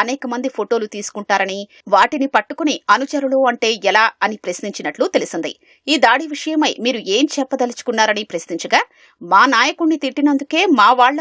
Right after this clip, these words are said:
మనోభావాలు దెబ్బతిని ధర్నా చేయడానికి వెళ్లారని దేవినేని అవినాష్ సమాధానమిచ్చారు. దాడి చేయమని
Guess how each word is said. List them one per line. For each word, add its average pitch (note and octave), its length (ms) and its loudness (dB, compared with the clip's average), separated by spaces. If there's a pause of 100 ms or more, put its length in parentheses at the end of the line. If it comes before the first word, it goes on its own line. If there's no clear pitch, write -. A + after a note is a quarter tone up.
(120)
మనోభావాలు C4 720 0
దెబ్బతిని B3 420 0 (120)
ధర్నా C4 340 2
చేయడానికి A#3+ 460 0
వెళ్లారని A3 440 2 (420)
దేవినేని C4+ 520 4
అవినాష్ A#3 400 -2 (100)
సమాధానమిచ్చారు. G#3 800 -2 (300)
దాడి A#3 300 2
చేయమని A#3+ 360 -2